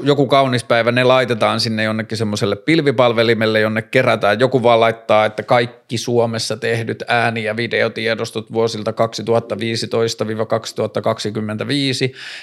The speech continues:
ja niiden joukossa nämä munkamat menee sinne. Sitten joku toinen ihminen tutkii, että haa, minkälainen yhteiskuntajärjestelmä mahdollisuuksia, miten verotuksen voisi järjestää, voisikohan olla joku parempi Kela-systeemi tai mitä tahansa muuta.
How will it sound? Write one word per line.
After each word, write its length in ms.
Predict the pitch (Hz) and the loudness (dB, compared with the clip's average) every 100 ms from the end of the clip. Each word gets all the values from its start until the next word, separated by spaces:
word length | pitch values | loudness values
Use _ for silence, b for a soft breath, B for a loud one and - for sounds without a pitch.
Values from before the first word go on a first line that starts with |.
| - | -2
ja 60 | |
niiden 280 | 135 139 143 | -2 0 2
joukossa 380 | 135 135 120 - | 4 4 2 -2
nämä 160 | 120 117 | -2 0
munkamat 540 | 143 190 160 143 127 | 0 0 2 0 0
menee 300 | 135 131 127 | 0 0 0
sinne. 440 | 120 127 123 127 120 B B B - | 0 -2 0 -2 -4 B B B -4
Sitten 240 | 156 160 | 0 2
joku 120 | 151 | 0
toinen 420 | 139 175 170 147 | 4 4 4 2
ihminen 420 | 135 127 127 120 117 | 0 0 -2 -4 -2
tutkii, 320 | 139 - 131 | -4 -2 -2
että 120 | 131 | -2
haa, 260 | 143 165 139 | 0 0 2
minkälainen 640 | 170 196 185 147 127 127 | 0 0 0 0 -2 -2
yhteiskuntajärjestelmä 1160 | 156 156 117 110 107 117 113 113 120 107 110 | -2 0 -2 -2 -2 0 0 -2 -4 -4 -4
mahdollisuuksia, 600 | 113 123 123 104 104 123 | -2 0 -2 -2 -6 -4
miten 260 | 120 160 156 | -4 -4 0
verotuksen 540 | 151 147 123 113 113 | 2 2 -2 -6 -6
voisi 220 | 110 117 113 | -6 -4 -2
järjestää, 680 | 110 107 110 - 107 107 | -2 -4 -6 -6 -4 -2
voisikohan 400 | 123 156 151 160 | 2 0 2 2
olla 160 | 143 131 | 4 4
joku 240 | 123 120 | 2 0
parempi 420 | 113 151 147 113 117 | 0 2 2 0 0
Kela-systeemi 800 | 143 143 123 - 107 - 110 113 | 2 4 2 0 -8 -6 -6 -2
tai 140 | - | -2
mitä 200 | 127 127 | 0 0
tahansa 320 | 123 117 110 | 2 0 0
muuta. 420 | 120 143 117 120 | -2 -2 -2 -2